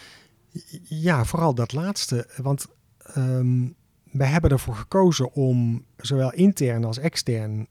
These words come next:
eh, maximale openheid te geven. Ehm, dat hebben we bij, ehm, ja, andere voorvallen in andere verpleeghuizen in de landen soms wel anders gezien. Ehm, maar wij meenden, eh, dat het, eh, goed is om,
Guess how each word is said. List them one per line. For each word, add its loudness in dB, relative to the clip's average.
eh, -20
maximale 2
openheid 2
te -6
geven. -4
Ehm, -2
dat -2
hebben 2
we 4
bij, -2
ehm, -6
ja, -4
andere 4
voorvallen 0
in -2
andere -4
verpleeghuizen -4
in -2
de 0
landen -2
soms -4
wel -2
anders 0
gezien. 0
Ehm, -4
maar 0
wij 6
meenden, 6
eh, -4
dat -2
het, -8
eh, -18
goed 4
is 2
om, -2